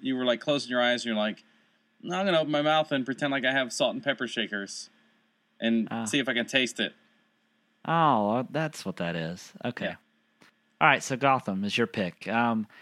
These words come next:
Speaker 2: would you recommend it to me if I have not seen it? I assume
Speaker 1: I've
Speaker 2: you would.
Speaker 1: recommended it, I don't even know how many times to you, so no, I'm not gonna recommend it to you.
Speaker 2: Okay,
Speaker 1: Are you
Speaker 2: well
Speaker 1: gonna watch it now? <laughs>
Speaker 2: Yeah, so on the flip side of that, well, the reason I ask is I literally, uh, today, as I was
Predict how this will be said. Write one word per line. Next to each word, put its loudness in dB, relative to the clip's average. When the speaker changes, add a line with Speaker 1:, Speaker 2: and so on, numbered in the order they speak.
Speaker 2:
would 2
you 4
recommend 4
it 0
to -4
me 2
if -2
I 2
have 0
not 0
seen -4
it? -8
I -4
assume 2
Speaker 1:
I've 4
Speaker 2:
you 2
would. 4
Speaker 1:
recommended 2
it, 2
I 4
don't 2
even 0
know 2
how 0
many 0
times -4
to -6
you, -2
so -2
no, 0
I'm -2
not 2
gonna -4
recommend -2
it -12
to -6
you. 4
Speaker 2:
Okay, 4
Speaker 1:
Are 4
you -2
Speaker 2:
well 6
Speaker 1:
gonna 2
watch 0
it -4
now? -4
<laughs> -20
Speaker 2:
Yeah, 6
so 2
on 4
the 6
flip -2
side 6
of 6
that, 6
well, 2
the 4
reason 4
I 6
ask 4
is -2
I 4
literally, 2
uh, 2
today, 2
as 0
I 2
was -2